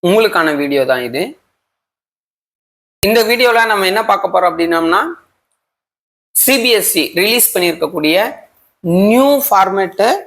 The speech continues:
சோஷியல் சயின்ஸ் கொஸ்டின் பேப்பரோட எக்ஸ்பிளனேஷன் தான் நான் கொடுக்க போறேன். So, கண்டிப்பா கேளுங்க, எல்லா பாயிண்ட் by பாயிண்டா கேளுங்க, அதுபடி மைண்ட்ல வச்சு இந்த எக்ஸாமை அப்ளை பண்ணுங்க. ஓகேவா?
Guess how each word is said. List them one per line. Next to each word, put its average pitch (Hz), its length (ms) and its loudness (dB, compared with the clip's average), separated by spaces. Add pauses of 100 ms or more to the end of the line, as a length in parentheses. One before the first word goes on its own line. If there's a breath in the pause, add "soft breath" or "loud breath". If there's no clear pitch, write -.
சோஷியல் - 640 0
சயின்ஸ் 175 320 -4
கொஸ்டின் 151 360 -6
பேப்பரோட 139 500 -2 (480 loud breath)
எக்ஸ்பிளனேஷன் 185 680 0
தான் 165 120 2
நான் 143 180 0
கொடுக்க - 240 -4
போறேன். 151 380 0 (500)
So, - 160 -4
கண்டிப்பா 233 540 0
கேளுங்க, 214 380 2 (840)
எல்லா 214 340 2
பாயிண்ட் 233 420 0
by 214 80 2 (120)
பாயிண்டா 196 280 0 (100)
கேளுங்க, 180 500 0 (480)
அதுபடி 202 460 2 (360)
மைண்ட்ல 208 320 0
வச்சு 160 540 -6
இந்த 147 540 -2
எக்ஸாமை 156 580 0 (560 loud breath)
அப்ளை 170 280 -2
பண்ணுங்க. - 380 -10 (140)
ஓகேவா? 175 380 0